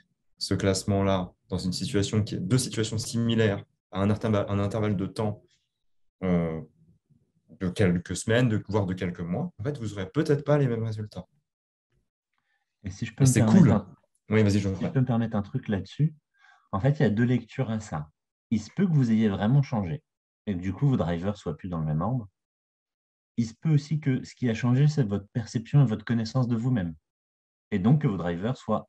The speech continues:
Speaker 2: un peu mieux ordonnés par rapport à ce que vous, ce que, ce que vous imaginiez avant aussi. Dans tous les cas, peu importe la réponse, pour reprendre les mots de Intune, c'est cool.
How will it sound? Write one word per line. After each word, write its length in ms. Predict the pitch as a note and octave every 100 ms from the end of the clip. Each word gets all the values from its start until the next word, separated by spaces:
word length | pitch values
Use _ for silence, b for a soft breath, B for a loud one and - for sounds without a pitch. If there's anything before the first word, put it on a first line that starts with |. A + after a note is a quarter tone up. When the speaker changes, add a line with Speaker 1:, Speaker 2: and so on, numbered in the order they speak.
| _
Speaker 2:
un 120 | G2+
peu 160 | F#2 G#2
mieux 220 | G2 A2
ordonnés 460 | A2 F#2 F2 F2+ A2
par 160 | G#2+
rapport 320 | F2 D#2 G2+ F#2
à 260 | F#2+ F#2+
ce 120 | F#2+ -
que 120 | F#2
vous, 680 | F2 E2+ F#2 F#2 F#2 F2+ F2+ b b b b
ce 100 | - -
que, 280 | F#2+ F2+
ce 100 | F2+
que 80 | -
vous 220 | F#2 F2+
imaginiez 500 | F#2+ F#2+ F#2 G2+ G2+
avant 280 | G2+ G2+ G#2+
aussi. 260 | G#2 - - _ _ _ G3
Dans 140 | A3
tous 200 | - F#3
les 100 | D#3+
cas, 120 | D#3+ D3+
peu 120 | D#3+
importe 260 | D3 D3
la 80 | B2
réponse, 420 | A#2+ D#3 D3+ - _ _ _ _ _ _
pour 160 | F2+ E2
reprendre 440 | D#2 - F#2 E2+
les 80 | E2+
mots 120 | E2+
de 100 | D#2+
Intune, 340 | F2+ C#3+ E3 -
c'est 160 | - C3+
cool. 260 | B3 F#3+